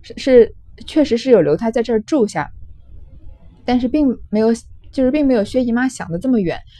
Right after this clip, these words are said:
而她已经想到了不，不要立银，所以她住的久呢，贾家也不好意思赶他们，对吧？因为他们毕竟也不用贾家的钱。原来这梨香院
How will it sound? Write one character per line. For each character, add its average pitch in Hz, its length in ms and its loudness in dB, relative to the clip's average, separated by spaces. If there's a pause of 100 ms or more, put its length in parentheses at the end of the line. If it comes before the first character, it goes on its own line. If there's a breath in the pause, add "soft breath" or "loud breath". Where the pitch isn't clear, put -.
(140)
而 202 140 0
她 262 180 -2
已 214 60 2
经 214 160 -2
想 170 200 -6
到 185 100 -4
了 196 100 0
不， 262 180 -6 (100)
不 196 100 -2
要 247 160 2
立 240 220 -2
银， 170 220 -6 (260 soft breath)
所 - 160 2
以 226 80 8
她 240 160 -4
住 277 200 -2
的 220 100 2
久 180 240 -6
呢， 160 180 -6 (220 soft breath)
贾 170 160 -4
家 214 160 0
也 196 100 4
不 - 140 -8
好 160 180 -6
意 180 80 -4
思 - 140 0
赶 - 180 -8 (120)
他 175 80 -8
们， 175 160 -4
对 180 80 -4
吧？ 151 120 -6
因 180 60 -6
为 196 60 -4
他 220 100 -4
们 208 80 -2
毕 220 80 -6
竟 220 100 -4
也 180 60 -4
不 175 140 -2
用 226 140 0
贾 - 180 -10
家 175 160 -6
的 170 80 -4
钱。 151 340 -10 (1300 soft breath)
原 226 160 6
来 269 140 6
这 285 160 4
梨 185 160 2
香 262 260 0
院 220 300 2